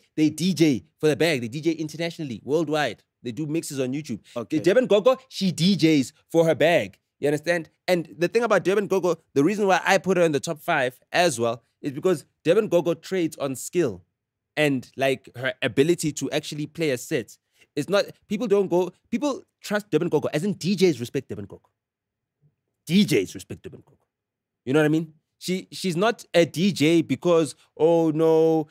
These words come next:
Speaker 1: she's going to bring the Slay Queens, she's going to bring the Ballers." No, she D Js because they know that she's going to come through, play a fire set, and introduce some new music that you probably never heard of,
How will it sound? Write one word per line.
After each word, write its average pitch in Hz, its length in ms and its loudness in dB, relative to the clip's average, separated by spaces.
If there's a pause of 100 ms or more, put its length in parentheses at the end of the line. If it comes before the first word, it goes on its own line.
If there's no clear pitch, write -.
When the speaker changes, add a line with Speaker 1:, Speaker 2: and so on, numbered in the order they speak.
(100)
Speaker 1:
she's 123 220 -4
going 147 180 0
to 156 80 -8
bring 139 240 -4
the 139 60 -4
Slay 160 300 -2
Queens, 156 460 -2
she's 120 120 -14
going 151 160 -6
to 147 80 -10
bring 147 200 -4
the 139 80 -4
Ballers." 143 680 2 (180)
No, 135 320 0 (160)
she 226 360 -2
D 170 280 -4
Js 165 320 2
because 156 300 -4
they 131 180 -6
know 151 200 -6
that 131 180 -4
she's 151 200 -14
going 135 180 -8
to 131 80 -18
come 135 200 -10
through, 123 320 -8 (180)
play 151 200 -4
a 131 80 -4
fire 131 340 -4
set, 131 300 -6 (200)
and 135 140 -4
introduce 147 460 -4
some 117 180 -4
new 147 140 -4
music 139 260 -6
that 113 140 -10
you - 80 -20
probably 143 260 -10
never 127 220 -6
heard 127 320 -4
of, 127 360 0